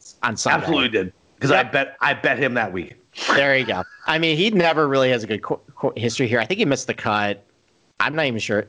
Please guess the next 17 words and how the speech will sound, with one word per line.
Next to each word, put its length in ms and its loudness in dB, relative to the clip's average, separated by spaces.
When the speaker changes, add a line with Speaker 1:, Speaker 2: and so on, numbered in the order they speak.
Speaker 1:
Yeah, 160 4
you 180 2
know 60 4
what? 160 2
I 80 -2
think 120 -8
he 60 -4
finished, 200 -4
like, 120 -2
top 220 -2
twenty 240 -6
last 280 -2
year. 120 0
He 140 -4
wasn't 260 -2
too 100 -4
great. 400 -2